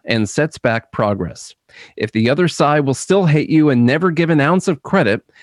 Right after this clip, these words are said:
why would any elected official ever stray from the party line?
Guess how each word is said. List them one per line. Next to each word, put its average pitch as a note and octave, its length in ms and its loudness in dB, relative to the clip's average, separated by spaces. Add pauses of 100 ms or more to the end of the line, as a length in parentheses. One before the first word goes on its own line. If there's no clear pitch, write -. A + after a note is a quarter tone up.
(140)
why C#3+ 280 2
would F3 160 4
any G#3+ 200 2
elected F#3+ 340 2
official C#3 500 0
ever E3 280 2
stray G#2+ 400 0
from C3+ 180 0
the B2 80 0
party G#2+ 320 0
line? A#2 400 0